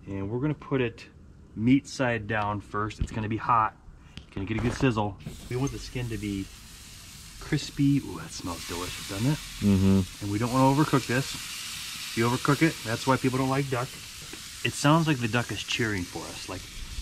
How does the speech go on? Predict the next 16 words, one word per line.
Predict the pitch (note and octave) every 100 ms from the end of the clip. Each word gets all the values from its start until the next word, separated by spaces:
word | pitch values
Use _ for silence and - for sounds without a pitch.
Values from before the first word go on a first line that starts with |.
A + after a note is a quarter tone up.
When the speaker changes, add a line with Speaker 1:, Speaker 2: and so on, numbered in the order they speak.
| - -
Speaker 1:
"Yes." | - - - - - - - - - - - - - - -
Okay, | -
we're | E2+
gonna | F#2+ G2
close | C3 A#2
the |
lid | B2 A#2+ A2 - - - - - - -
and | F#2 F2+ F2+
leave | A#2
it | A#2
on | A2+
here | A2+
for | - G#2+ G2 - - - - - -
about | G2 G#2 A2+ -
three | - A2+ C3+
minutes. | B2+ D3 - -